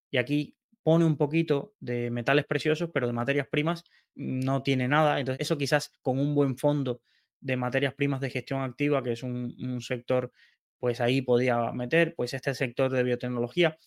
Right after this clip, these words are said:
pues quizás algo de healthcare, algún fondo especializado en salud que le dé ese sector o algún fondo de consumo. Entonces, quizás le va, ahí verías,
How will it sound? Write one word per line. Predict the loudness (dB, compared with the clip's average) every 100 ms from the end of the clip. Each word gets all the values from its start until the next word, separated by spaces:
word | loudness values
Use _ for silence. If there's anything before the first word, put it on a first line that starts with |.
| _ _
pues | -6 -4
quizás | -2 0 2
algo | 4 4 2
de | 0 2
healthcare, | 0 2 0 0 -8
algún | -8 -6 -6
fondo | -2 0 0 0 -2 -8
especializado | -12 -8 -4 -4 -2 -2
en |
salud | -2 0 0 0
que |
le | 0 0
dé | 0
ese | -2 -6
sector | -8 -2 -4 -4 _ _ _ _ _ _ _ _ _ -2
o | 6 8 8
algún | 4 0 -4
fondo | -2 0
de | 0 0
consumo. | -2 -4 0 2 2 -2
Entonces, | -4 -4 -4 -10 -20 -20 _ -6
quizás | 4 6
le | 6
va, | 6 4 2 -6 -2
ahí | 0 2
verías, | 4 4 0